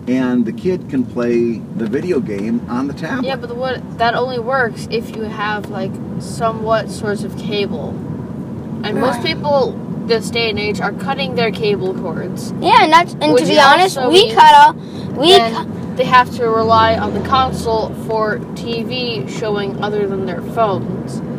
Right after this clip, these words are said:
Speaker 3: Oh, you could do, oh,
Speaker 2: And
Speaker 3: you
Speaker 2: if
Speaker 3: could
Speaker 2: your
Speaker 3: get a
Speaker 2: kid's
Speaker 3: con-
Speaker 2: already on it, then you're not doing
Speaker 1: Well,
Speaker 2: any
Speaker 1: there's,
Speaker 2: better.
Speaker 1: there's, there's a whole brand of T V called a smart T V that those apps are built into the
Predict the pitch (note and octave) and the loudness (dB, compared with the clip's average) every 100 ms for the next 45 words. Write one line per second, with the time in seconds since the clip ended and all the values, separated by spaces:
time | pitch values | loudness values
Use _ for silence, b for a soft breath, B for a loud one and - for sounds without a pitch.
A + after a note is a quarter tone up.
0 | - C#4+ F4 B4 D#5 F4 D4 D#4 - C4+ | 2 8 8 8 4 2 0 -4 2 6
1 | F#4 F#4+ E4+ F#4 F#4 - D4+ C#4 C4 B3+ | 8 8 6 4 2 4 4 6 4 2
2 | - A#3 A#3 A3+ A#3 B3 A#3 G#3+ - G#3 | 2 4 4 2 0 2 2 -2 -4 -4
3 | G#3 G3+ G3+ - - G3 G3+ G3+ F#3 - | -2 -2 -2 -4 -4 -2 0 0 0 -4
4 | - - C3+ C3 B2+ A#2 C3 B2 F3 F3 | -4 0 0 2 2 0 0 0 0 2
5 | - F3 - E3 D3 C#3+ - D#3+ D#3+ E3 | 2 2 2 0 0 0 0 2 4 4
6 | E3 D#3+ D3+ D3 - - - - - B2+ | 4 2 0 -2 -2 0 2 0 0 -2
7 | B2+ C3 C#3+ C#3+ A#2 - B2+ C3+ A#2+ C3 | 0 0 0 0 0 -2 0 2 4 2
8 | A2+ - A#2 G#2 - B2+ A#2+ - - B2 | 2 0 -2 -2 -2 0 0 -2 -2 0
9 | A2+ A2+ G#2 G2+ G2+ G2 G2 - - - | 0 -2 -2 -2 -2 -2 -4 -4 -6 -6
10 | - - - C3+ C3 B2+ B2+ - A#2+ B2 | -6 -4 -4 0 2 2 2 0 2 2
11 | - - A#2+ G#2 B2+ A#2 - B2 A2+ G#2+ | 0 -2 -2 -2 0 0 2 2 2 -2